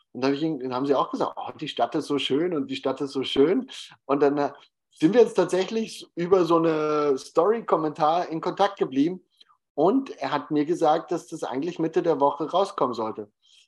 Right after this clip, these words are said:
Ähm, Magic Zack, wo er hingeht. Ob er sowas Cooles macht mit mir, so wie Darius, mit dem Bilderrahmen oder Co. Werden wir sehen.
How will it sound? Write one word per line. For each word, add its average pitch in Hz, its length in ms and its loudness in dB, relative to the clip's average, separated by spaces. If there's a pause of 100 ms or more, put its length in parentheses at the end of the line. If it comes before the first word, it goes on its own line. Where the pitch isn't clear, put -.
(220)
Ähm, 113 380 -2 (260)
Magic 120 480 -4
Zack, 120 440 -4
wo 120 160 -2
er 120 80 -2
hingeht. 113 460 -8 (280)
Ob 147 160 4
er 196 80 6
sowas 185 300 4
Cooles 226 380 0
macht 214 320 2
mit 202 180 0
mir, 208 440 2 (260)
so 156 140 -8
wie 165 100 4
Darius, 185 680 6 (320)
mit 156 160 -6
dem 156 280 -2
Bilderrahmen 165 520 4
oder 165 180 -2
Co. 165 320 0 (180)
Werden 143 140 4
wir 147 100 2
sehen. 214 380 4